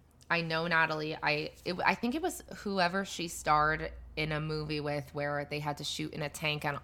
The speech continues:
on a studio lot. And she, it was, like, daylight and the water was calm and there were, like, professional divers there with her. And even then she, like, freaked the fuck out. And he was like,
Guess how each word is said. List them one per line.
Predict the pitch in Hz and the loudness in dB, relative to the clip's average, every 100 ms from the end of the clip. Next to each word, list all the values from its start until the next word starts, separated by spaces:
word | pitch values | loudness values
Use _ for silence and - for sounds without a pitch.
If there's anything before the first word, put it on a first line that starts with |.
| - | -4
on | 147 | -2
a | 147 | -2
studio | - - 147 147 147 143 | -4 -4 -2 0 0 0
lot. | 147 160 190 - - - - - - - | 4 4 4 0 -12 -20 -18 -18 -20 0
And | 165 147 147 151 - | 4 4 2 -4 -8
she, | - - 151 151 151 | -4 -2 0 -2 -2
it | |
was, | 143 147 | -2 -2
like, | 143 - | -4 6
daylight | 202 185 175 165 | 8 10 8 6
and | 160 | 2
the | |
water | 139 143 160 | 4 4 4
was | 160 | 2
calm | - 143 143 143 | -2 0 0 -2
and | 139 139 | -2 -2
there | 135 | -2
were, | 135 | -2
like, | 139 135 - | -2 -4 -14
professional | - 151 143 - 156 | -6 2 2 2 0
divers | 147 143 139 139 | 2 2 2 -2
there | 135 143 | 0 0
with | 139 139 | 0 -4
her. | 147 143 - | -2 -4 -2
And | 139 135 | -6 -2
even | 160 139 143 | -2 0 0
then | 139 135 | -2 -4
she, | 135 143 | -4 -2
like, | 143 139 | -2 -4
freaked | - - 151 135 - | -8 -2 0 0 -2
the | 147 | -2
fuck | 131 - | 0 0
out. | 143 143 160 - | 4 6 6 2
And | 160 | -2
he | 151 | -2
was | 139 | 0
like, | 147 143 | 0 0